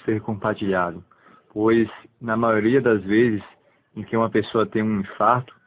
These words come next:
ela está sozinha. E a instrução que é dada no vídeo é muito útil nesses casos. Vão na descrição desse vídeo, assistam ao vídeo, saiba como agir se tiver um ataque do coração estando sozinho.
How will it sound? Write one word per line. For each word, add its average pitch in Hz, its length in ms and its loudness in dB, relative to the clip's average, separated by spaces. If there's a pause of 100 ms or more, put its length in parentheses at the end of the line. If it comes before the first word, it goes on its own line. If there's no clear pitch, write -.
(220)
ela 117 140 -4
está 120 240 -2
sozinha. 98 500 -4 (1500)
E 117 80 -2
a 117 80 4
instrução 123 680 -2
que 139 100 -2
é 123 80 2
dada 107 300 4
no 98 140 -2
vídeo 113 380 0
é 107 60 2
muito 123 360 -2
útil 113 440 -4 (760)
nesses 104 300 -12
casos. - 520 -4 (920)
Vão 135 200 0
na 170 120 2
descrição 123 500 -2
desse 107 280 -2
vídeo, 95 380 -4 (520)
assistam 135 540 0
ao 110 240 4
vídeo, 101 480 -2 (420)
saiba 117 260 2
como 113 220 -2
agir 107 360 -2
se 123 100 -4
tiver 107 320 0
um 107 100 2
ataque 104 400 0
do 113 80 -2
coração 117 400 -2
estando 120 240 -4
sozinho. 95 500 -4